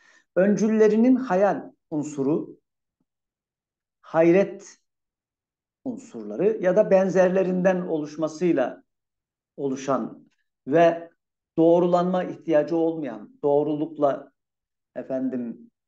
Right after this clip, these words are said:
doğrudan bir ilişki kurmadığımız alan şiirdir. Peki şiir nedir? Vel garadu minhu, neden şiire başvururuz?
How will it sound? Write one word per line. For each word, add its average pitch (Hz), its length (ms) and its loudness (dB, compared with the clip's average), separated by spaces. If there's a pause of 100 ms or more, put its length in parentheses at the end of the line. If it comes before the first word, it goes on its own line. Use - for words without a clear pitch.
(140)
doğrudan 135 520 0
bir 151 100 0
ilişki - 420 -12
kurmadığımız 117 640 -6
alan 180 420 0
şiirdir. - 720 -12 (1300)
Peki 175 240 -4
şiir 240 380 0
nedir? 196 320 -2
Vel 165 120 2
garadu 175 440 0
minhu, 185 300 -8
neden 175 280 -2
şiire 180 380 -4
başvururuz? 151 640 -8